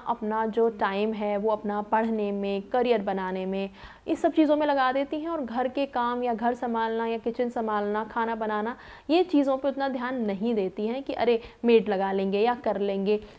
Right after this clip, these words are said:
हस्बैंड भी थोड़ी बहुत हेल्प तो कराएगा ही, आज की डेट में सब कराते हैं तो मिल बांट के कर लेंगे।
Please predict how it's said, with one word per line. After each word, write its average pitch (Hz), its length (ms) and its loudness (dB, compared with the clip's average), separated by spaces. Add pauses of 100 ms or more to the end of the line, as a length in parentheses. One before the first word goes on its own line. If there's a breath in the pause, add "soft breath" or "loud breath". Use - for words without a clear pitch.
हस्बैंड 240 300 4
भी 240 60 0
थोड़ी 226 200 0
बहुत 226 200 0
हेल्प 190 200 -2
तो 220 80 0
कराएगा 196 400 0
ही, 208 120 0
आज 196 200 -4
की - 80 -2
डेट 185 180 -2
में 226 60 0
सब 220 200 -6
कराते 185 340 -4
हैं 302 140 0 (220 loud breath)
तो 311 60 4
मिल 247 160 6
बांट 196 220 -2
के 254 100 -2
कर 220 180 0
लेंगे। 180 300 -4